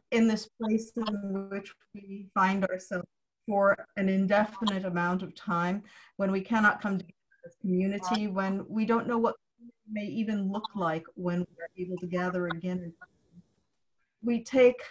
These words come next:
our comfort and we have the assurance and the reality that Christ is there walking with us,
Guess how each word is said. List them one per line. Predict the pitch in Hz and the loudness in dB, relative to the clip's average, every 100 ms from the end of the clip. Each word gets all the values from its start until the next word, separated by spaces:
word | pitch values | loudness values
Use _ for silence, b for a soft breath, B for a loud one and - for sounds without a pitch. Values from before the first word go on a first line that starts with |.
| - | -2
our | 208 202 202 | 2 2 0
comfort | - 262 254 - 247 240 - _ | -2 0 0 0 0 0 -4 _
and | 196 190 | -2 0
we | 190 | 0
have | 190 208 190 | -2 -4 -4
the | 196 | -4
assurance | 185 - 262 226 185 180 - _ _ | -4 -4 0 2 0 -2 -8 _ _
and | 180 | -14
the | |
reality | 175 180 185 190 185 180 | -4 0 2 2 2 0
that | 175 - _ _ _ _ _ - | 0 -6 _ _ _ _ _ 0
Christ | 262 254 247 - | 4 4 2 -2
is | 226 196 | -6 -4
there | 190 190 190 185 | -2 0 0 -4
walking | - 170 170 170 180 165 | -8 -4 -4 -2 -4 -2
with | 160 147 | -4 -6
us, | 151 147 - | -10 -18 -20